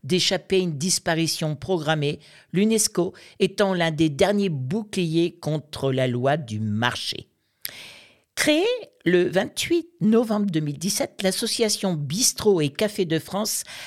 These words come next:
a déjà obtenu au mois de juillet deux mille vingt-quatre l'inscription au niveau national des établissements par le Comité du patrimoine ethnologique et matériel, C P E I,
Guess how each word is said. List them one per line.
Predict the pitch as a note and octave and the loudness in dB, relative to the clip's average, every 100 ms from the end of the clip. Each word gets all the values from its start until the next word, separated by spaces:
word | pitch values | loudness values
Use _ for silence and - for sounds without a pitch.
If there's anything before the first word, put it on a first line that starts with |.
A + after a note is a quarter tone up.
| - | 0
a | D#3 | 0
déjà | E3 C4 B3+ C4+ - - | 2 2 2 0 -4 0
obtenu | - - - G#3+ D#3+ D#3+ - | 0 0 2 2 2 -2 -2
au | D3 | 0
mois | D3 E3 | 2 2
de | D#3+ C3 | 2 0
juillet | A#2+ - G3+ F#3+ | 0 0 0 0
deux | D#3 C3+ | 0 0
mille | B2 A2+ G#2 | 0 0 -2
vingt-quatre | G2 G#2 E3+ F3+ - C#3 - - - - - | 0 0 0 0 -2 -2 -2 -12 -14 -18 -8
l'inscription | D#3 A#3 - B3+ G#3 - F#3+ F3+ - - - | 0 2 2 0 -2 -2 -2 -4 -8 -8 4
au | F3+ | 4
niveau | F3+ G3+ E3+ D3+ | 6 2 2 2
national | C#3+ D#3+ A#3 A#3+ - D#3+ B2 B2 E3 - - | 2 2 0 0 0 0 0 0 -4 -10 -10
des | A#2+ C#3 B2+ | -4 -2 0
établissements | F#3 G3 D3 C#3+ - A#2 A#2 - _ | 0 0 0 -2 -2 -2 -4 -8 _
par | - C#3 | -4 0
le | D3+ | 0
Comité | D3 D4 C4 A#3+ - E3 A#2+ - - | 0 -2 -2 -4 -2 -4 -4 -10 -16
du | G#2 B2 - _ | -6 -6 -6 _
patrimoine | - B3 - G#3+ F3+ C3+ A2+ - _ - | -6 -4 -2 0 0 0 -2 -8 _ -4
ethnologique | A3 G#3 G3 E3+ D#3 D3 F3+ G3 - | -4 -2 -2 0 2 0 -2 -6 -2
et | F#3+ | 0
matériel, | E3+ D3+ - B2 G2+ G#2+ G2+ - - - | 2 0 0 -2 0 0 -2 -10 -20 -12
C | - - G#3 F#3+ - _ | -6 0 2 0 -4 _
P | G#3 G3 - _ | 2 2 -2 _
E | E3+ - _ | -4 -4 _
I, | C#3 | -8